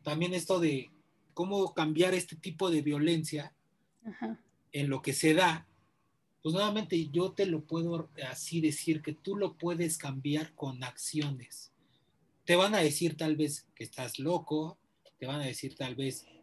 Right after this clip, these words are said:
Speaker 1: "Ah, ya te hiciste", como tú bien dices, "pinche puto", como dicen allá afuera.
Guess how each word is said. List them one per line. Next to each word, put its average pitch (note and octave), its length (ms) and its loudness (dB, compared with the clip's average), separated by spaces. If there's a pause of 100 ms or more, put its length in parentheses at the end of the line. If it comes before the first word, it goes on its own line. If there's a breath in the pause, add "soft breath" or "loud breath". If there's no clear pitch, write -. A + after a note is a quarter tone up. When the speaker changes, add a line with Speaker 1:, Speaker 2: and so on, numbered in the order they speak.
Speaker 1:
"Ah, D3+ 180 4
ya D#3 160 6
te D3+ 80 0
hiciste", D3 320 -4
como B2+ 280 -10
tú D3 120 0
bien C#3 220 -2
dices, D#3 520 -2 (460 soft breath)
"pinche D3 360 -2
puto", F#3 520 -2
como C3+ 280 -4
dicen C3 300 -6
allá B2 160 -2
afuera. C3 460 -10